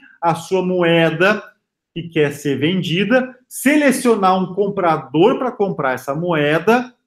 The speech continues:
dentro da plataforma da MyCoinDeal. No momento que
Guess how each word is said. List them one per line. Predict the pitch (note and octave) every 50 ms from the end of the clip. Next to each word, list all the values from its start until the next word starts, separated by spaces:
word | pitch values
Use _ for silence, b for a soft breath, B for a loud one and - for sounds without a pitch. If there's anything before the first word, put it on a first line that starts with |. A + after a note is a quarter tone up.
| _ _ _ _ _ _
dentro | - B2+ F#3+ G#3+ B3 D4 D#4+ D4+ C4+
da | B3 A#3
plataforma | G#3 G3 F#3+ - F#3 E3 E3+ - E3 D#3 D3+ D3
da | C3+ C3+
MyCoinDeal. | C3+ C3+ C3 C3 B2 - C3 B2+ B2 A#2+ A2+ A#2+ C#3+ F3+ G#3+ B3 B3 B3 B B B B B B -
No | F3+ A3+
momento | A3+ B3 A#3+ G#3+ G#3+ A#3 C#4 D4 C#4+ D4+ B3+ - -
que | - A#3 A3+ A3+ A3 G3+ - - -